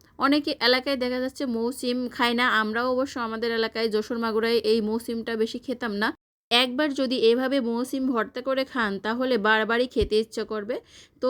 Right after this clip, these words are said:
এখন যেটা করেছি, দুইটা পেঁয়াজ এবং দুইটা রসুন,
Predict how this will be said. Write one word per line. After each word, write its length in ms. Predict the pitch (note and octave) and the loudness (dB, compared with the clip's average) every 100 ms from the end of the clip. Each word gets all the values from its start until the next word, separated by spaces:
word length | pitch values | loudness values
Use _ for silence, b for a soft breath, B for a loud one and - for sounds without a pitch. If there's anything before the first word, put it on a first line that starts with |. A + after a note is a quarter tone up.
| B3+ | 2
এখন 260 | A3+ A#3+ C#4+ | 2 2 0
যেটা 200 | C#4 C4+ | 2 0
করেছি, 360 | C4+ A#3+ B3 C4 | 0 0 0 -4
দুইটা 280 | A#3 A#3 A#3 | -2 -2 -2
পেঁয়াজ 420 | A3+ A3 A3 A#3 C4 | -6 -2 0 0 -4
এবং 300 | G#3 G#3 A3+ C#4+ - B B B B B - | -4 0 0 0 -6 B B B B B -16
দুইটা 400 | G3+ A3+ A#3 A3+ B3+ | -4 -2 0 2 4
রসুন, 440 | A#3+ - - A#3 | 4 2 0 -2